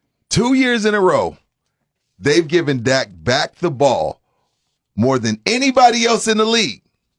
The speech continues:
and you have nothing to show for it. And this, this is how you know that this team really loves each other,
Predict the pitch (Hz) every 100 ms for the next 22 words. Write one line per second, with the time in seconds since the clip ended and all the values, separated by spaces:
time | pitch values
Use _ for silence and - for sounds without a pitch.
0 | _ _ _ _ _ _ _ _ _ _
1 | _ _ _ _ _ _ _ _ _ _
2 | 110 107 110 95 76 87 113 107 - 95
3 | 82 92 78 - 62 - _ _ _ _
4 | _ _ _ _ _ _ _ _ _ _
5 | _ _ _ 127 151 175 - 143 143 214
6 | 247 202 180 185 160 156 139 139 123 -
7 | 127 123 - 131 127 123 101 117 120 92
8 | 101 107 107 107 117 113 123